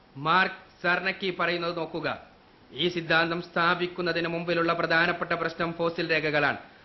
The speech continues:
ഡാർവിൻ സങ്കൽപ്പിച്ച രീതിയിലുള്ള മധ്യജീവികളെക്കുറിച്ച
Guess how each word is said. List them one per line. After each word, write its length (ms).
ഡാർവിൻ 340
സങ്കൽപ്പിച്ച 640
രീതിയിലുള്ള 840
മധ്യജീവികളെക്കുറിച്ച 1040